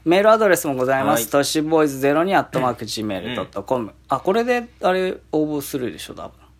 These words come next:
Speaker 2: 二月四日はね。
Speaker 1: 違う？だよね。
Speaker 2: そうそう。
Speaker 1: はい。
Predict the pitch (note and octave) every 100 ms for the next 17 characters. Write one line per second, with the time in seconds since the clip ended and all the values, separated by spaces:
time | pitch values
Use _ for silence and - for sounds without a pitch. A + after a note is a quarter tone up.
0 | - A2 F#2+ D3+ G3+ E2+ G2+ - A#2 G2+
1 | F2+ F2+ E2 - - - - - _ _
2 | - C#3